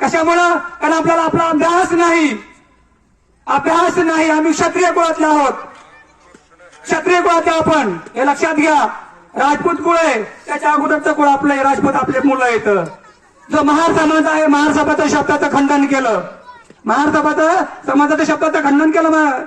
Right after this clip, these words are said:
सर, लक्षात घ्या. म्हणजे तुमची आमची काटछाटणी कशी केली की महारांचा पूर्ण उच्चार आहे महाराजे. महाराणा प्रतापाच्या अगोदरचे जे राजे होते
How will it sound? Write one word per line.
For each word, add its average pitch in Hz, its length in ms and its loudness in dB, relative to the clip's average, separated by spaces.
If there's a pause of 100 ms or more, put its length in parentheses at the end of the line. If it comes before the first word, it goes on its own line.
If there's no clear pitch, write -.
(160)
सर, 277 240 -2
लक्षात 285 200 -2
घ्या. 277 320 0 (380)
म्हणजे 285 200 0 (180)
तुमची 311 240 4
आमची 320 340 2
काटछाटणी 311 520 -2
कशी 311 260 0
केली 320 420 2 (460)
की 330 120 4
महारांचा 320 640 2
पूर्ण 320 260 2
उच्चार 311 340 0
आहे 330 120 2
महाराजे. 302 1080 0 (1080)
महाराणा 302 400 0
प्रतापाच्या 320 600 -2
अगोदरचे 320 480 0
जे 330 80 2
राजे 311 320 0
होते 294 560 0